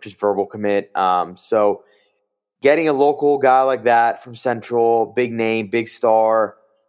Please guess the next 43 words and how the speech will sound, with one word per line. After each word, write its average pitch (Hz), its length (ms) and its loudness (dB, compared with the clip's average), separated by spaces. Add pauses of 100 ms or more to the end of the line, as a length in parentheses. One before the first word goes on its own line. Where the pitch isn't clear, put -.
(400)
um, 101 300 2
I'm 107 160 -2
very 131 200 4
excited 139 460 0
because 107 320 -2
I 110 80 2
was 107 140 -2
actually, 127 440 0
and, 107 140 -6
and 110 140 -6
we, 110 160 -10
we've 113 240 -12
spoke 107 280 -6
about 101 240 0
this - 460 -8
a 101 100 -2
little 101 240 -2
off 101 280 0
air, 101 260 0 (500)
and 104 80 -4
actually 104 220 -6
just 98 200 -18
before 104 240 -8
this 98 120 -8
call, 113 360 0
is, 101 120 -6
like, 98 240 -2 (1040)
even 170 380 -6
T 156 260 -8
Y, 113 380 2
when 104 160 -2
he 113 100 -8
was 107 160 -6
recruited, 101 720 -2 (160)
wasn't 110 380 -4
a 101 40 -6
star, 95 640 0
but 101 140 -6
he 98 120 -16
became 120 460 -8
a - 20 -8
star. 90 600 -2 (540)
Um, 90 580 0